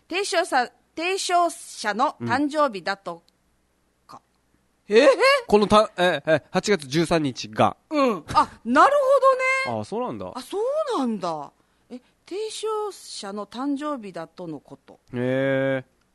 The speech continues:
Speaker 1: この人は別に二月十日が日本独特の左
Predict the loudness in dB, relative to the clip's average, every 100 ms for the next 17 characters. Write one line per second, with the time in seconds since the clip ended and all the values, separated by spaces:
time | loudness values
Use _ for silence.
0 | -8 -4 -2 -4 -2 0 0 -4 -10 -8
1 | -6 -6 -6 -8 -10 -6 -6 -4 -8 0
2 | 0 0 -8 -10 -6 -4 -4 -6 -8 -10
3 | -8 -10 -10 -10 -4 -4 -4 -10